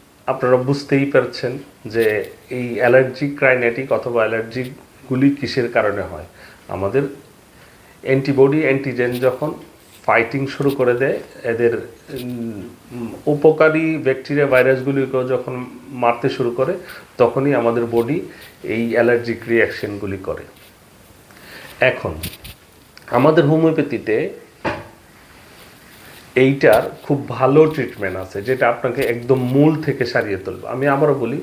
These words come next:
হোমিওপ্যাথির কাজ হচ্ছে মূল থেকে আপনার সমস্যাটা জেনে, ধরেন একটা গাছের শিকড় থেকে যদি আপনি গাছটাকে উপড়ে ফেলেন,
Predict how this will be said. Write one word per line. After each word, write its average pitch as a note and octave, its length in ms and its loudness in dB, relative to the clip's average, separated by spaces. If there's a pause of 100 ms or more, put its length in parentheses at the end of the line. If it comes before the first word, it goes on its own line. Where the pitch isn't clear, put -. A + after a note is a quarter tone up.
(100)
হোমিওপ্যাথির C#3+ 540 2
কাজ C3 320 2
হচ্ছে D#3+ 420 -2 (560)
মূল C#3+ 400 6
থেকে D#3+ 640 2
আপনার B2 400 0 (480)
সমস্যাটা C3+ 640 4 (120)
জেনে, C#3 400 4 (580)
ধরেন C3 380 2 (240)
একটা B2 360 0
গাছের A#2 600 0
শিকড় D3+ 720 0
থেকে C#3+ 240 0
যদি C#3+ 280 0
আপনি C3 260 -4
গাছটাকে A#2 500 -2
উপড়ে C3 220 -2
ফেলেন, B2 280 -2